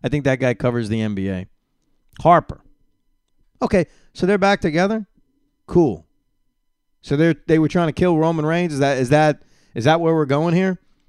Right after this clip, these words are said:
This is almost as bad as Rikishi. "I did it for you, Rock." Remember that? Who ran over <laughs> Stone Cold Steve Austin? And it turned out to be Rikishi. And they knew that it was so bad right out of the get-go. When they revealed that Rikishi was the guy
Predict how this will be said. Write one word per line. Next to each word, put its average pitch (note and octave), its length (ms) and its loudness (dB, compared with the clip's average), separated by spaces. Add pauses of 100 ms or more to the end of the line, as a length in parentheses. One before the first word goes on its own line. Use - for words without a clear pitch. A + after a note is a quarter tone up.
This A3+ 240 2
is A#3 100 0
almost F3 320 2
as C3 140 -4
bad C#3+ 240 0
as C3+ 100 -2
Rikishi. D#3 600 -2 (500)
"I A#2 100 -2
did C3+ 260 0
it C#3+ 160 -2
for C#3 200 2
you, C3+ 180 0
Rock." F#2 500 -8
Remember A3 200 0
that? A#3+ 300 0 (380)
Who F3+ 160 2
ran F3+ 260 4
over F#3 440 2
<laughs> - 0 -
Stone D#3 380 -4
Cold F#3 280 -4
Steve E3+ 280 -2
Austin? D#3+ 580 -2 (560)
And C#3+ 160 0
it C#3 80 -4
turned D#3+ 240 0
out D3+ 160 2
to C#3+ 80 -4
be D3 100 -2
Rikishi. C#3 600 -6 (320)
And E3+ 180 0
they E3 160 0
knew F#3 400 0
that G#3+ 140 4
it C#3 100 -2
was A#2 160 -6
so A3+ 420 -6
bad E3+ 400 0
right C3+ 280 0
out D3 120 2
of C3 60 2
the B2+ 80 0
get-go. A2 320 -4
When F2+ 160 -6
they C#3 160 -2
revealed F#3+ 480 0
that C#3+ 140 -2
Rikishi F3+ 640 -8
was F#3 180 -6
the C#3+ 80 -4
guy G2+ 400 -6